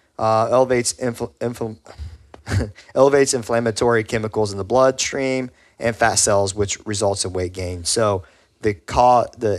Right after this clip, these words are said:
inf-, inflammation causes these chemicals to have an adverse reaction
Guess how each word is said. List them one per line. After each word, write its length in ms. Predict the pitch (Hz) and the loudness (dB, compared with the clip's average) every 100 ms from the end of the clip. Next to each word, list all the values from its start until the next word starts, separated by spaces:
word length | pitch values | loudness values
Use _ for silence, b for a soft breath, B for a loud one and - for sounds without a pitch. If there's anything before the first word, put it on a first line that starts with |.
| 123 | -4
inf-, 180 | 123 - 131 | -6 -8 -6
inflammation 640 | 123 120 117 117 113 101 | -6 -4 0 0 -2 -6
causes 680 | - 113 117 107 98 95 98 | -2 2 2 2 -4 -4 -6
these 180 | 95 - | -6 -4
chemicals 440 | 117 110 107 104 | -4 -4 -4 -4
to 60 | 107 | -2
have 120 | 104 | -4
an 100 | 90 | -4
adverse 640 | 101 104 101 98 101 - - _ _ - | -2 -2 -2 -4 -2 -4 -8 _ _ -8
reaction 680 | 117 107 104 95 101 92 | -2 0 0 -2 -6 -8